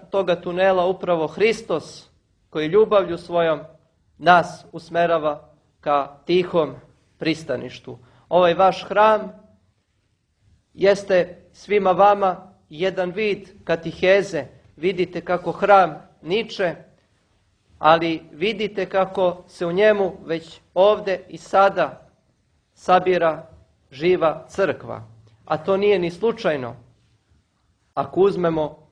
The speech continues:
u obzir da je ovaj hram posvećen velikome caru Konstantinu, koji je u moru mnogobrojnih dela najpoznatiji po čuvenoj rečenici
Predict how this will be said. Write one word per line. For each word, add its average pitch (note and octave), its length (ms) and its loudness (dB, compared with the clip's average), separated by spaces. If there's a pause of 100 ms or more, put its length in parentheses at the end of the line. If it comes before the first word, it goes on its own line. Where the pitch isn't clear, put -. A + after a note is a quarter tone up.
u D3+ 100 -6
obzir E3+ 460 -2 (260)
da C#3+ 60 -8
je D3 80 -2
ovaj C#3+ 180 -4
hram D#3 360 -2
posvećen D#3 560 -8 (560)
velikome E3 480 0
caru E3+ 280 0
Konstantinu, F#3+ 800 -2 (920)
koji E3+ 260 -2
je E3 380 0 (1200)
u D#3+ 300 0 (120)
moru G3 560 4 (100)
mnogobrojnih F3 880 -6 (420)
dela F#3 640 2 (2250)
najpoznatiji F#3+ 1080 0 (320)
po D3 220 -2 (120)
čuvenoj G3 460 2
rečenici F3+ 800 -4